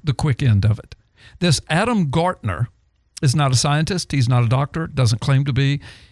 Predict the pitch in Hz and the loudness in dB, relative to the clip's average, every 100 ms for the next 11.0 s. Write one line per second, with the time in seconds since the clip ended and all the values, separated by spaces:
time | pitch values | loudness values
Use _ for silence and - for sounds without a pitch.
0 | _ _ 139 165 160 151 151 165 147 143 | _ _ -2 0 0 2 0 0 0 0
1 | 123 143 - 170 151 170 127 117 110 147 | 2 2 0 -2 -2 0 2 4 2 2
2 | 156 147 156 139 156 123 156 147 120 123 | 0 0 -2 -2 -2 -2 0 0 2 2
3 | 110 - 123 - 120 117 156 131 156 147 | 0 0 -2 0 0 2 0 -2 0 0
4 | 143 - - 117 104 104 107 117 117 113 | 0 -4 0 2 4 4 4 4 2 2
5 | 147 139 135 135 120 123 139 147 156 147 | 2 2 2 2 2 2 2 0 0 0
6 | 139 120 117 110 123 120 120 117 143 160 | 2 2 4 2 2 2 2 0 0 0
7 | 156 - - 127 113 - 131 127 107 127 | -2 -4 -4 0 2 2 0 2 2 2
8 | 156 156 143 151 - 123 127 135 - 147 | 2 0 0 -2 -2 -2 0 0 0 0
9 | 135 110 113 127 120 - 143 127 - 143 | 2 4 2 0 -2 -4 0 0 0 -2
10 | 180 147 117 117 113 107 - 139 220 | 0 2 2 2 2 2 0 0 -2